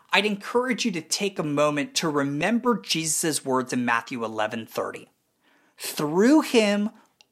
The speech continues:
our burden is light." That doesn't mean our work isn't hard.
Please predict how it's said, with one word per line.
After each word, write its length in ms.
our 320
burden 640
is 300
light." 560
That 160
doesn't 280
mean 160
our 140
work 320
isn't 240
hard. 600